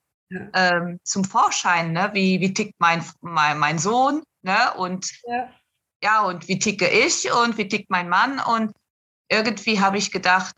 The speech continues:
Speaker 2: ähm, also kam's nicht aus meinem Kopf raus, weil ich gedacht hab, "Ich will die große Analyse."
Speaker 1: Ja.
Speaker 2: <laughs> Ich schau, dass ich mir das zusammenkratze und dann, ähm, lass ich die machen. Und dann hab ich halt die kleinen Analysen, ähm,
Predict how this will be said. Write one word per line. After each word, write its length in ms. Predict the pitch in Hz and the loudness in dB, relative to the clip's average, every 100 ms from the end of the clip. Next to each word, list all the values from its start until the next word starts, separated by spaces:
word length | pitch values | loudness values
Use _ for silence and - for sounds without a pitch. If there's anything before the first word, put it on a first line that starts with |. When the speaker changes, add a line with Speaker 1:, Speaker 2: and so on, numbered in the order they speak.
| - | -4
Speaker 2:
ähm, 480 | 175 170 170 170 - _ _ _ _ _ _ - | 0 0 0 -2 -8 _ _ _ _ _ _ -2
also 300 | 190 190 185 | 2 2 2
kam's 280 | 233 233 226 | 2 2 2
nicht 220 | 240 220 | 0 2
aus 160 | 202 202 | 2 0
meinem 300 | 185 185 - | 0 -2 0
Kopf 280 | 196 - | -2 2
raus, 200 | 220 208 | 2 2
weil 80 | 214 | 0
ich 80 | 190 | -2
gedacht 180 | 185 180 | -2 -2
hab, 140 | 160 | -2
"Ich 180 | 196 - | -2 0
will 120 | 214 | 0
die 120 | 185 | 0
große 480 | - 165 214 - - | 0 2 2 2 2
Analyse." 560 | 214 196 180 190 226 330 466 466 - - - | 2 2 0 0 0 2 2 0 -14 -18 -4
Speaker 1:
Ja. 260 | 226 - 202 | -2 0 -4
Speaker 2:
<laughs> 40 | 277 - 240 220 226 | -10 -14 -12 -12 -8
Ich 160 | 208 | -6
schau, 180 | 220 208 | 0 2
dass 220 | 202 196 202 | 2 0 0
ich 140 | 196 | 0
mir 120 | 196 | 2
das 240 | 190 190 - | 2 0 -2
zusammenkratze 840 | 208 180 190 208 233 - - 269 | 2 2 2 0 0 0 0 0
und 300 | 220 220 214 | 2 0 0
dann, 300 | 196 208 214 - | 2 2 0 -2
ähm, 460 | 190 185 185 190 - _ _ | 0 2 2 -2 -4 _ _
lass 180 | 175 185 | 0 2
ich 180 | 214 - | 0 0
die 100 | 202 | 2
machen. 380 | 170 156 165 151 | 4 4 2 0
Und 160 | 156 | 0
dann 120 | 165 175 | 2 2
hab 140 | 175 | 2
ich 140 | 180 | 2
halt 200 | 170 160 | 2 0
die 60 | 160 | -4
kleinen 360 | 180 160 180 196 | -2 0 2 0
Analysen, 680 | 196 190 196 190 190 190 - _ _ _ _ - | 0 2 2 0 2 0 -2 _ _ _ _ -6
ähm, 460 | 170 165 160 160 | -2 0 -2 -4